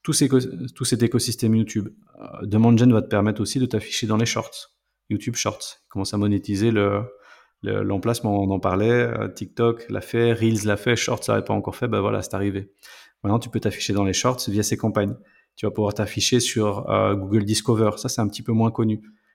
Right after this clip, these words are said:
Google Discover, c'est une table comme tu as Search, Image, Discover, où tu vas pouvoir découvrir des produits.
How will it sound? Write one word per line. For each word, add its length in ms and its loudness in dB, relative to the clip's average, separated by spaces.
Google 220 0
Discover, 480 0
c'est 140 -4
une 140 -2
table 240 -2
comme 160 -4
tu 160 -10
as 60 -2
Search, 440 -4
Image, 360 -2
Discover, 380 -4
où 120 4
tu 140 -8
vas 80 -2
pouvoir 220 -2
découvrir 320 -2
des 80 0
produits. 360 -8